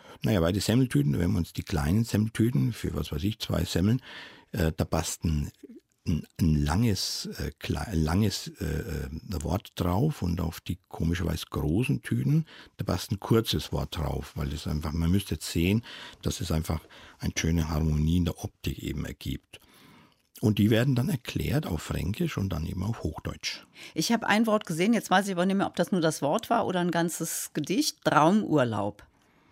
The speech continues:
Speaker 1: Das stammt von der Baguette-Tüte, weil da geht's um einen Comic. Also da wird immer an den, auf den Baguette-Tüten in den Comics werden immer alternative Verwendungen für das Baguette erklärt oder gezeigt.
Speaker 2: Mhm.
Speaker 1: Und der Traumurlaub, diese Tüte, da kann man,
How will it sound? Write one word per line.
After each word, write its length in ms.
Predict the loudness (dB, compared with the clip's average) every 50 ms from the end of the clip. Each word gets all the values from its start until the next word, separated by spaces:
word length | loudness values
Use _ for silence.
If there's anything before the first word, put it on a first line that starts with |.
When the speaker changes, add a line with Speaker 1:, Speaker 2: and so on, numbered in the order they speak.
| _ _ -20 -20 -20 _ -4 0
Speaker 1:
Das 200 | 2 2 4 2
stammt 400 | 2 2 2 4 4 4 2 2
von 140 | 2 2
der 80 | 2 2
Baguette-Tüte, 720 | 0 -2 -4 0 -2 -2 -2 0 2 2 4 4 4 4 2
weil 140 | 2 2 2
da 100 | 0 -2
geht's 300 | 0 -2 -2 -2 0 2
um 160 | 2 2 4
einen 420 | 4 2 2 4 2 2 0 _
Comic. 480 | -8 -2 0 2 2 4 2 2 0 -2
Also 160 | 0 2 2
da 120 | 2 2
wird 120 | 2 2 2
immer 220 | 2 2 2 2 0 -6 -14 -14 -14 -16 -16 -18 -20 -18 -16 -4 0
an 280 | 2 4 4 4 4
den, 220 | 4 2 0 0 -2
auf 140 | -4 -2
den 120 | -2 0 0
Baguette-Tüten 580 | 0 0 0 -2 -2 -2 -2 0 0 2 2
in 140 | 2 0 0
den 180 | 0 0 -2 -4
Comics 600 | -6 -4 -2 0 2 2 2 0 -2 -6 -4 -2
werden 340 | -2 -2 0 -2 -2 -2 -2
immer 300 | -2 0 0 2 2 2 0 0 -2 -4
alternative 680 | -2 0 0 2 2 2 2 2 2 0 0 2 2 0
Verwendungen 580 | 0 0 2 2 2 4 4 4 4 4 2
für 180 | 2 0 0 0
das 180 | 0 0 -2
Baguette 400 | -4 -6 -8 -2 -2 -2 -2 -2
erklärt 580 | -6 -8 -6 -2 -2 -2 -2 -4 -8 -10 -14 -20 _ -12 -4
oder 160 | -2 -2 0
gezeigt. 720 | 0 -2 -4 -4 -2 -2 0 0 -2 -4 -6 -10 -12 -14 -12
Speaker 2:
Mhm. 160 | -12 -14 -14 _ _ _ _ _ _ -20 -20 -20 -12
Speaker 1:
Und 160 | -2 0 2 2
der 120 | 2 0
Traumurlaub, 840 | 0 -2 0 2 2 2 4 4 4 4 4 6 6 4 4 2 0 -6 -18 -20 -20 -20 -18 _ -4
diese 220 | -2 -2 -2 -4
Tüte, 340 | -6 -2 2 2 4 4 4
da 100 | 2 0
kann 180 | 0 0 0 2
man, 240 | 2 0 0 -4